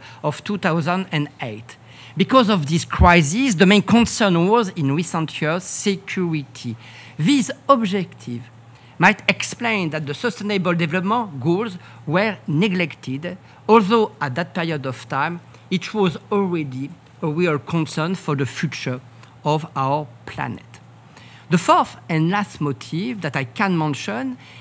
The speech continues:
is connected to the extent of sustainable development commitments subscribed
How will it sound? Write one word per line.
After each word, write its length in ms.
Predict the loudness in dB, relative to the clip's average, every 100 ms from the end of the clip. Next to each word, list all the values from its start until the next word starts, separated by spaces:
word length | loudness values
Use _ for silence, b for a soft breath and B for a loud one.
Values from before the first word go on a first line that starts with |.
| B
is 160 | -2
connected 880 | -2 -2 -2 -2 -6 -12 -8 -8 -12 -18 -20 B B -4
to 100 | 0
the 280 | 2 2 0 -12 -6
extent 640 | -6 -4 -2 -2 -2 -4 -2
of 160 | -4
sustainable 520 | -4 -6 -2 0 2
development 540 | 2 2 0 0 -4 0
commitments 560 | 2 2 -2 -6 -6
subscribed 840 | -6 -6 -8 -10 -2 0 0 -4